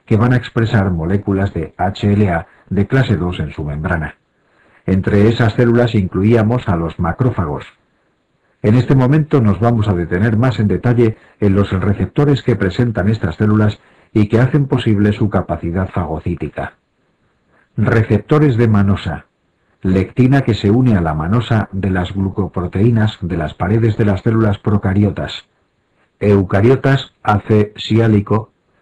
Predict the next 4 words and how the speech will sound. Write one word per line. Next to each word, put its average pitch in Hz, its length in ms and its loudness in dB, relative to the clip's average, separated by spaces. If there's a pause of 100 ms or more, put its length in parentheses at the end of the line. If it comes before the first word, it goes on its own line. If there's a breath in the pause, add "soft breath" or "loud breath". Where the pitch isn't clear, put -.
(260)
y 101 360 -2
N-acetilgalactosamina. 92 2500 -2 (1500)
Receptores 104 800 2
basureros, 87 760 -2